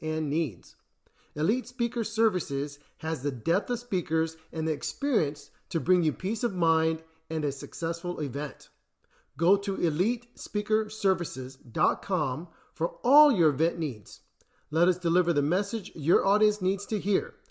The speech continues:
Let us deliver beyond your expectations.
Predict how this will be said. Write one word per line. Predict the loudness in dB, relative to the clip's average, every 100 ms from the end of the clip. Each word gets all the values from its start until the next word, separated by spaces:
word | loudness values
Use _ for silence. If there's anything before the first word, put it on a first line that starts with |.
| _ _ _ 0
Let | 2
us | 2
deliver | 2 2 4 4 2 -2 -8
beyond | -4 0 0 0 0
your | 0 -2 -4
expectations. | -8 -10 -10 -10 -12 -12 -16 -20